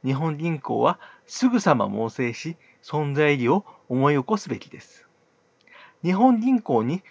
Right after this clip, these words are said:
不信感を持った方は、チャンネル登録と高評価をしていただければ助かります。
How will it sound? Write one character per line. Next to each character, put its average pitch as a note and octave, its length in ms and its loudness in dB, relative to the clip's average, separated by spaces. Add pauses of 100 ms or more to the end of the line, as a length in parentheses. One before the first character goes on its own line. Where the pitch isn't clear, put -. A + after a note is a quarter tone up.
(100)
不 - 100 -20
信 G3 260 0
感 A#2 180 2
を A2 60 -2
持 G#2+ 120 -4
っ A2+ 60 -10
た A#2+ 120 -10
方 A#2 260 -8
は、 F3 160 -2 (280)
チ - 80 -8
ャ C3+ 60 -2
ン A#2+ 80 -4
ネ A#2 100 -2
ル A#2 100 -6
登 A#2+ 220 0
録 F#2+ 200 -8
と G3 180 -6 (220)
高 D3 220 -2
評 D3 200 -2
価 A#2+ 180 0
を G#3+ 200 -4
し - 100 -20
て C#3 80 -4
い A2+ 100 -4
た A#2 80 0
だ A2 100 0
け C3+ 120 -10
れ D3+ 60 2
ば F#3 100 -4
助 D3+ 240 -12
か A2+ 80 -8
り G#2 100 -10
ま G#2 120 -8
す。 - 260 -20